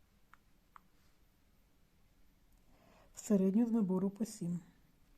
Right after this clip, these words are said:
В кінці ми набираємо сім.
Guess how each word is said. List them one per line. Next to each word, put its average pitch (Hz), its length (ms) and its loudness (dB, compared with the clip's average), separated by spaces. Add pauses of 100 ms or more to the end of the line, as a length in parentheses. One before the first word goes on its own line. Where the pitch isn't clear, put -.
(1500)
В - 120 -10
кінці 214 240 6
ми 196 140 10
набираємо 175 580 2
сім. 208 520 -2